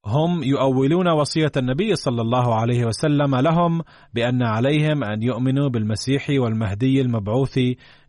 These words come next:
بحسب نبوءته صلى الله عليه وسلم، ويبلغوه سلامه ويعدوه حكما وعدلا، لكن هؤلاء أولوا هذه الأوامر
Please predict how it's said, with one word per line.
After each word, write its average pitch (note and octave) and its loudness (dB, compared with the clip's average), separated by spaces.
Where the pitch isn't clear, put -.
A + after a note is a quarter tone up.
بحسب C#3 -4
نبوءته B2+ 0
صلى A2+ -4
الله A#2 0
عليه A#2 0
وسلم، D3+ 0
ويبلغوه A#2 0
سلامه B2+ 0
ويعدوه A2 0
حكما B2+ -2
وعدلا، G#2 -2
لكن C#3 -2
هؤلاء C3+ 2
أولوا C#3+ 2
هذه B2 2
الأوامر C#3 0